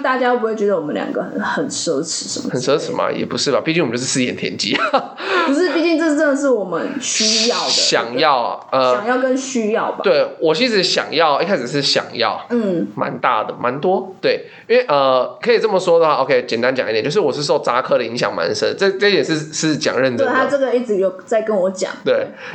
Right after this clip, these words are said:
Speaker 2: 因为，那我们是不是应该先从你讲？因为是扎克先开，先做了眼睛的镭射这个手术。
Speaker 1: 没错，然后我一刚开始，其实我已经做了这个手术大概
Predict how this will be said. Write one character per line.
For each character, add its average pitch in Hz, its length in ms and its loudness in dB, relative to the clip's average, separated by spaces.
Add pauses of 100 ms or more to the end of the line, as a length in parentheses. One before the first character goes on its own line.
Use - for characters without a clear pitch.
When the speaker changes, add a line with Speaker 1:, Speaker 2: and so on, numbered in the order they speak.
Speaker 2:
因 208 100 6
为， 220 220 4 (240)
那 214 120 4
我 180 60 6
们 131 100 0
是 120 80 -6
不 156 40 0
是 160 60 4
应 156 40 4
该 151 160 4
先 147 160 0
从 127 160 0
你 110 200 -2
讲？ - 200 -2 (160)
因 180 100 2
为 196 60 4
是 190 180 2
扎 147 260 2
克 165 120 2
先 143 160 2
开， 131 300 2
先 180 320 0
做 170 240 4
了 131 80 0
眼 120 200 0
睛 143 200 0
的 139 160 2 (220)
镭 117 220 0
射 127 220 2
这 120 80 -2
个 117 80 0
手 113 240 -4
术。 - 180 -4
Speaker 1:
没 214 220 0
错， 220 300 2
然 220 80 2
后 285 100 2
我 214 140 2
一 254 100 0
刚 285 220 0
开 302 160 0
始， 196 160 -4
其 175 240 -2
实 202 160 -2
我 254 140 2
已 254 80 2
经 254 120 2
做 247 180 0
了 214 60 -4
这 226 60 2
个 233 80 2
手 196 220 -4
术 196 160 -4
大 196 160 0
概 170 420 -2